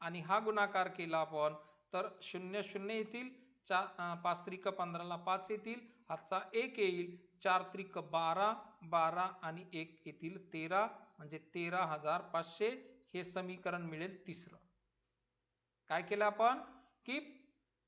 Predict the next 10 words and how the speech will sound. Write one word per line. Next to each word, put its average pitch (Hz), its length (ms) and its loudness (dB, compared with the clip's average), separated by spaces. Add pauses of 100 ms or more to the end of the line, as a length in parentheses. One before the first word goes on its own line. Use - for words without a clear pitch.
(140)
पहिल्या 214 340 6
समीकरणाला 269 840 6
दुसऱ्या 262 420 2
समीकरणातील 277 760 0
वायच्या 240 440 4
सहगुणकानं 277 800 4
गुणलं 196 560 6 (200)
आणि 208 180 4
दुसऱ्या 208 400 2
समीकरणाला 269 840 6